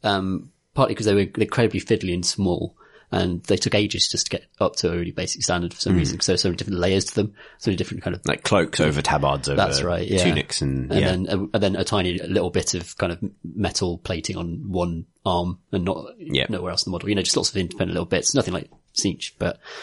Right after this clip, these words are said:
Speaker 1: still a bit of a chore, uh, in a way. Um, but I'm glad I've got them, and once I've fixed the, um, standard bearer that snapped off, I think they're quite f-, funny in the game, 'cause they, uh, they, they suck. <laughs> They're really bad.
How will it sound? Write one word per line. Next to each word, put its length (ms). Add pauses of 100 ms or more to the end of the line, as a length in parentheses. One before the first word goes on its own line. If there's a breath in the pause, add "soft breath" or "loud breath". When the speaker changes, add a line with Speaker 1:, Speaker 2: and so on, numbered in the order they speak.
(260 loud breath)
Speaker 1:
still 460 (320)
a 60
bit 280
of 100
a 40
chore, 360 (180)
uh, 220
in 100
a 40
way. 240 (100)
Um, 200
but 180
I'm 100
glad 180
I've 100
got 140
them, 140
and 300
once 220
I've 140
fixed 720
the, 360
um, 300
standard 420
bearer 180
that 140
snapped 300
off, 220 (440 loud breath)
I 40
think 320
they're 140
quite 220
f-, 60
funny 600
in 120
the 60
game, 400 (240)
'cause 220
they, 240
uh, 80 (100)
they, 140 (440)
they 160
suck. 480
<laughs> 200
They're 560
really 280
bad. 420